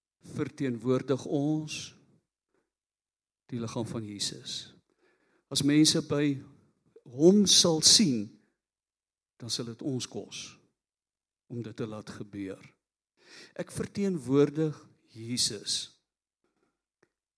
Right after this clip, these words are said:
En sy hart is by mense wat verwerp word. Ek wil graag vanmôre enkele gedagtes daaroor wissel. As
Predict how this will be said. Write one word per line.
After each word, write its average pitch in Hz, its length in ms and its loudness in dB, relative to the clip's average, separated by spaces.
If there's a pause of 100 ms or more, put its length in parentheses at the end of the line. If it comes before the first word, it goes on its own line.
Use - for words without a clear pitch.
(540)
En 156 160 8
sy 175 400 10
hart 160 600 -6 (2500)
is 120 120 -4
by 117 160 -2
mense 110 320 -4
wat 117 200 -10
verwerp 92 440 -12
word. - 320 -14 (1300)
Ek 123 100 -12
wil 123 80 -16
graag 120 240 -8
vanmôre 123 480 4
enkele 120 400 -2 (460)
gedagtes 117 880 -4
daaroor 110 480 -8
wissel. 104 380 -4 (420)
As 175 240 6